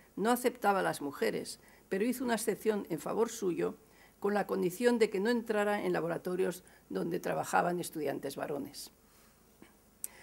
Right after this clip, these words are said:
Fue la segunda mujer que en Viena alcanzó el título de doctor en física en mil novecientos seis y también la segunda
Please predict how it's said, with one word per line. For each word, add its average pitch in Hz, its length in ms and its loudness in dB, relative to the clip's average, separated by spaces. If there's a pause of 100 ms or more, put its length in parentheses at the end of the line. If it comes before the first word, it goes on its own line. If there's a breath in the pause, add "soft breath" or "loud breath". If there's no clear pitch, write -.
(200 loud breath)
Fue 262 180 6
la 277 80 8
segunda 247 360 6
mujer 220 360 2
que 202 100 2
en 185 120 2
Viena 220 220 8
alcanzó 208 400 4
el 202 100 4
título 208 360 2
de 185 60 4
doctor 175 300 2
en 170 120 2
física 208 640 -2 (140)
en 175 140 -2
mil 190 160 2
novecientos 165 540 -2
seis 208 400 -2 (400 soft breath)
y 196 120 -2
también 214 320 4
la 214 100 6
segunda 233 680 0